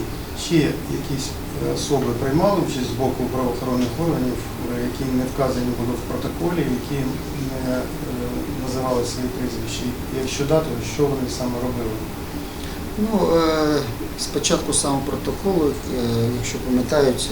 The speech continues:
Speaker 2: учасники, вони зайшли в будинок, е, озброєні, в масках, е, даже виник конфлікт, е, з, з цими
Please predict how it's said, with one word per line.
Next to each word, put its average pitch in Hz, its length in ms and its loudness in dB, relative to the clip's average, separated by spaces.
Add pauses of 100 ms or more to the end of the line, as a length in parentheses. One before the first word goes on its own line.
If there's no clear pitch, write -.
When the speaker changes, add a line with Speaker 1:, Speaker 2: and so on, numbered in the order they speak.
(180)
Speaker 2:
учасники, - 520 2 (440)
вони 139 200 6
зайшли 123 340 2
в 120 480 -2
будинок, 180 420 8 (220)
е, 143 40 0 (600)
озброєні, 156 760 6 (140)
в 117 100 2
масках, 170 440 4
е, - 1200 -4
даже 131 220 4
виник 135 300 4 (140)
конфлікт, 170 500 2 (200)
е, 135 40 0 (500)
з, 117 320 -2
з - 40 -2
цими 135 220 2